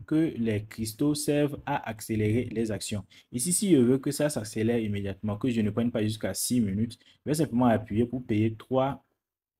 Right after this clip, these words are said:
trois cristaux et immédiatement la conversion va se faire.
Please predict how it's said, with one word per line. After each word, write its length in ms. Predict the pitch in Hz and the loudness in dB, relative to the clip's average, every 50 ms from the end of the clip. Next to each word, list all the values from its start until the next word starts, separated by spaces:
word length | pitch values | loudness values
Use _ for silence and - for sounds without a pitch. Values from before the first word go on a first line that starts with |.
| _ _ _ _ _ | _ _ _ _ _
trois 160 | - 143 147 | 0 0 0
cristaux 500 | - - - 107 104 107 - 127 131 - | -2 -4 -6 -4 -4 -2 0 0 0 2
et 100 | 135 135 | 2 4
immédiatement 580 | 123 120 110 104 107 104 104 113 117 123 123 110 | 4 4 4 2 0 -2 0 0 0 2 2 0
la 100 | 113 113 | -2 -2
conversion 580 | - 113 101 98 98 95 - - 113 113 95 | -2 -4 -4 -2 -4 -4 -4 -4 -4 -4 -6
va 240 | 92 - 104 107 - | -6 -6 -6 -6 -6
se 180 | - - 104 - | -8 -10 -10 -8
faire. 240 | - - 98 90 | -6 -6 -6 -6